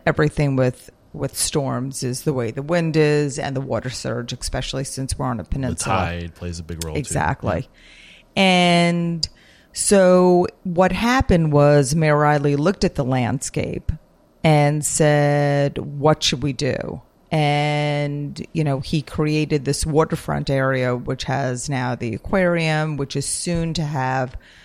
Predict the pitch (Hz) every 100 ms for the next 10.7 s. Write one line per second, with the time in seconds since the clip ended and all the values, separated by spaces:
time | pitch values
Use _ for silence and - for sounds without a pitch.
0 | - - 139 139 143 123 - 147 135 -
1 | 156 139 143 135 131 139 135 139 - 147
2 | 127 131 143 143 - 139 131 135 143 151
3 | 147 135 135 - - 131 143 135 135 135
4 | 127 131 127 127 123 139 - - - -
5 | - 139 139 147 143 143 147 - - 147
6 | 139 139 135 131 131 135 131 131 131 123
7 | 131 135 139 131 139 139 127 - - 127
8 | - - - - 117 123 - - 214 185
9 | 175 165 165 - 143 - 127 131 - 123
10 | - 180 170 175 170 170 160